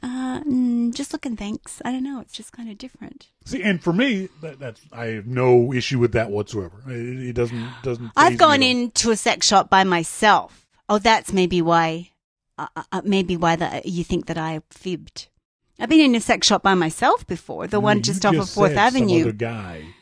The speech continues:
Speaker 2: took you to one on commercial.
Speaker 1: Okay, sorry.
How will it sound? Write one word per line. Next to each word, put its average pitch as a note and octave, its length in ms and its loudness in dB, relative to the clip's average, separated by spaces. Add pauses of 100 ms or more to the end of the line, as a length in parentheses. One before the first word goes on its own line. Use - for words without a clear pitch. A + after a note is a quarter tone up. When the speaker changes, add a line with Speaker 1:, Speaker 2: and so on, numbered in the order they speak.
(320)
Speaker 2:
took - 180 -10
you B2+ 60 -6
to A#2 60 -4
one G#2+ 180 -4
on G2 100 -8
commercial. G#2 460 -10 (200)
Speaker 1:
Okay, G#3 600 -8
sorry. G#3+ 800 -6